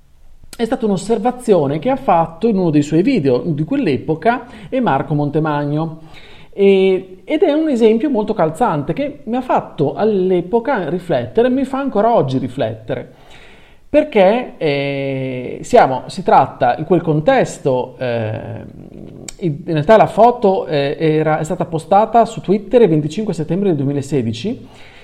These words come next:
e fu scattata ad Orlando, quindi si parla di una, di una foto ufficiale, di una campagna elettorale, di un importante,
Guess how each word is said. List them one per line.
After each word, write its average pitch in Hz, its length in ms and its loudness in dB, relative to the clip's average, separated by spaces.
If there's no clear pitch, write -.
e 262 500 -2
fu - 260 -10
scattata 220 380 -2
ad 147 80 0
Orlando, 131 720 -2
quindi 220 380 -2
si - 180 -8
parla 180 300 2
di 147 80 0
una, 135 340 -2
di 156 180 -6
una 143 400 -4
foto 185 340 2
ufficiale, 165 600 2
di 131 60 -2
una 139 160 -2
campagna 143 560 -2
elettorale, 147 640 2
di 131 80 -2
un 139 80 -2
importante, 143 840 -4